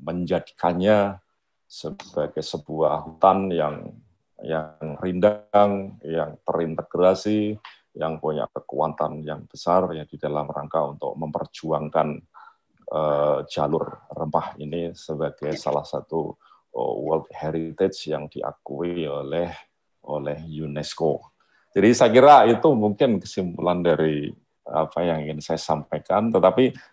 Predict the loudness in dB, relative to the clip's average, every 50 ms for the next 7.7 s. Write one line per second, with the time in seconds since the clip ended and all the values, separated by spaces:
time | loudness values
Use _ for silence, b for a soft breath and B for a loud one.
0 | B B B _ -18 0 4 6 6 6 6 2 2 4 6 8 8 8 6 6
1 | 6 6 8 8 10 10 10 10 8 6 4 -2 _ _ _ _ _ 2 2 2
2 | 2 0 -2 4 6 6 8 10 8 8 8 6 0 -6 _ _ -8 -6 0 2
3 | 4 4 6 6 6 4 6 8 8 6 6 6 6 4 4 4 4 -2 -2 -2
4 | -2 2 4 6 6 8 6 4 2 -2 -12 -18 -20 _ _ _ _ _ _ _
5 | _ _ _ _ _ _ _ _ _ _ _ _ _ -2 0 2 2 2 0 0
6 | -2 0 0 0 -2 -2 2 4 4 4 4 4 4 2 4 4 2 0 2 2
7 | 4 4 4 2 2 0 -2 -2 -2 -2 -2 -2 -2 -2